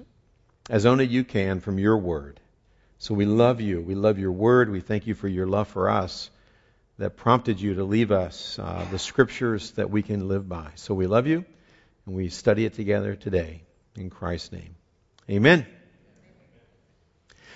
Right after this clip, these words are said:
We are moving into a new section in Ephesians chapter five. So if you have a Bible,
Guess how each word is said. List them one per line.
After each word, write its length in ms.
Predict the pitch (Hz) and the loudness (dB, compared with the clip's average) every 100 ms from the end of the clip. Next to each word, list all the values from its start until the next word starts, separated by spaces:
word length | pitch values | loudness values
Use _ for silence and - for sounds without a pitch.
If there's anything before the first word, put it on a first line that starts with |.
| - - | -2 8
We 160 | 240 | 12
are 80 | 196 | 12
moving 300 | 170 220 208 | 10 10 10
into 260 | 214 190 156 | 10 10 10
a 80 | |
new 340 | 135 180 220 220 | 8 6 6 6
section 680 | - 202 190 160 135 143 160 | 6 6 6 2 4 2 2
in 120 | 151 | 4
Ephesians 460 | 135 190 170 180 - | 6 6 4 2 6
chapter 320 | 175 156 160 | 6 6 4
five. 400 | - 160 120 95 | 8 8 8 4
So 80 | 131 | 4
if 100 | 135 | 6
you 60 | |
have 100 | 160 | 6
a 60 | 135 | 6
Bible, 480 | 151 165 185 220 | 8 8 10 6